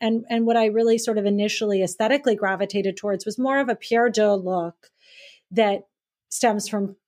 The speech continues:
provincial France. Now, they're not doing block print in France anymore. It's really produced in India. So I went to, I, I did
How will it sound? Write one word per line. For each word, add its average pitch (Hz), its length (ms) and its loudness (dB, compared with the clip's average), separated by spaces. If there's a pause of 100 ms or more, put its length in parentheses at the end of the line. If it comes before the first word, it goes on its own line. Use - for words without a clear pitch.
(220)
provincial 190 500 0
France. 262 680 -2
Now, 226 420 -2 (140)
they're 233 280 -2
not 269 220 0 (280)
doing 254 440 4
block 214 360 0
print 208 280 0
in 208 180 -2
France 403 480 -2
anymore. 185 420 -2
It's 220 180 -6
really 220 220 0
produced 190 400 -8
in 233 100 -6
India. 240 440 -2 (640)
So 277 600 2 (400)
I 269 160 2
went 240 480 0 (340)
to, 226 260 4
I, 220 180 4
I 208 100 0
did 196 300 -4